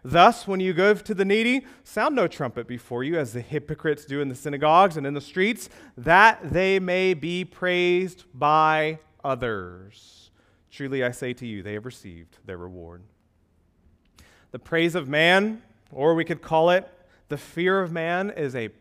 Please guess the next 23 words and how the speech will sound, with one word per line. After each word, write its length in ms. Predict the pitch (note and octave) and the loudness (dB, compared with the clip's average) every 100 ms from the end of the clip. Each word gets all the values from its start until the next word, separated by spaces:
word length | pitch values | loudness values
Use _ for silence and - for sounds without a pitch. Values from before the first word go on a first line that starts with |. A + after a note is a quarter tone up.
| _ _ | _ _
powerful 760 | - - G3 F3 B2+ - A2 C#3+ | -12 -4 -2 -2 -4 -10 -12 -10
anti-gospel, 920 | B2+ B2+ B2 A#2 G2+ - - G2 - | -10 -12 -8 -6 -6 -10 -14 -14 -12
enslaving 840 | G#2 F#2+ - B2+ A#2 B2 G2 F#2+ G2 | -16 -18 -20 -16 -12 -10 -12 -16 -16
motivator. 520 | F#2+ E2 D#2 C#2+ G#1 _ _ _ _ _ _ _ _ _ | -16 -18 -20 -20 -20 _ _ _ _ _ _ _ _ _
To 80 | - | -18
do 240 | A2+ C#3 F#3+ | -10 -8 -8
things 400 | E3+ E3+ E3+ D#3+ | -8 -10 -10 -14
for 100 | C#3 | -14
the 80 | G#2+ | -14
praise 520 | _ D3+ E3+ F#3+ F#3 | _ -4 -2 -2 -2
of 140 | F3 | -6
others 460 | F#3 F#3 F#3 F#3 - _ - | -4 -4 -4 -6 -10 _ -18
or 160 | - B2+ | -8 -4
out 140 | A#2+ | -4
of 100 | G#2 - _ | -6 -10 _
fear 300 | D#3 E3+ F#3 | -8 -6 -6
of 160 | F#3 D3+ | -8 -10
man 540 | D3 A#2+ G2+ G2 G#2 - _ _ | -10 -8 -10 -10 -14 -20 _ _
is 240 | A#2+ G2+ - _ _ | -16 -16 -18 _ _
enslaving 1300 | G2+ G2 - - - C#3+ D#3 E3+ D3 G2+ E2+ E2+ F2 | -20 -20 -20 -20 -18 -10 -4 -2 -2 -6 -12 -16 -18
as 160 | - G#2 | -16 -14
a 60 | G2+ | -14
motivator. 640 | F#2+ E2+ D#2+ E2 E2 E2+ | -14 -16 -18 -20 -20 -20